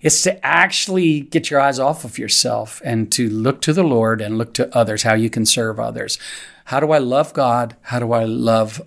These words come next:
others? If we concerned ourselves with the love of God and love of others, um, we would be so busy directing everything toward God and everything else toward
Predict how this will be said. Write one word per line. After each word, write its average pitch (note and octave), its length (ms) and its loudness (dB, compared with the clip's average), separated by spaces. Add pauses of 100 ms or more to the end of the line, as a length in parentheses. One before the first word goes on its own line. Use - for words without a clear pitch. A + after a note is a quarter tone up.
others? A2 340 2
If A2+ 160 -6
we F#3+ 280 2 (460)
concerned G#3+ 760 2
ourselves B2 1300 -2 (520)
with B2 160 -2
the C#3 100 2
love C#3 240 2
of D#3+ 180 -2
God D3 240 2
and A#2+ 140 -2
love B2 180 0
of A2 160 0
others, B2+ 800 -2 (540)
um, A#2 400 -2
we F3 200 2
would G3+ 180 2
be D3 160 0
so E3+ 320 2
busy C3 1040 -2 (160)
directing C3+ 760 2
everything D3 640 2
toward C3 260 0
God C3 220 4
and A#2 120 0
everything C#3 460 2
else C#3 240 2
toward C3+ 340 2